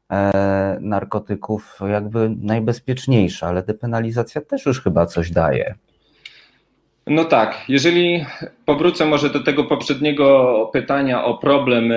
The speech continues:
Speaker 2: z substancjami w Polsce. No, y, my stoimy na stanowisku, że największym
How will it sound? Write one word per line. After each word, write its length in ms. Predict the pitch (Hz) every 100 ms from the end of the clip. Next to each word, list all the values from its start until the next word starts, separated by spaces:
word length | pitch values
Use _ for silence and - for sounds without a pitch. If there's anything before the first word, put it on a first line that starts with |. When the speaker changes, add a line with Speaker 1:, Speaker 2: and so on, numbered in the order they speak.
| 113
Speaker 2:
z 40 |
substancjami 720 | - 123 - 131 117 123 117 107
w 140 | -
Polsce. 640 | 107 101 92 - 98 90 85
No, 260 | 104 101 -
y, 480 | 110 110 110 104 - _
my 300 | 104 123 175
stoimy 420 | 180 - 143 143
na 100 | 135
stanowisku, 600 | 127 135 123 123 135 -
że 100 | 117
największym 840 | 120 117 120 131 131 - 113 110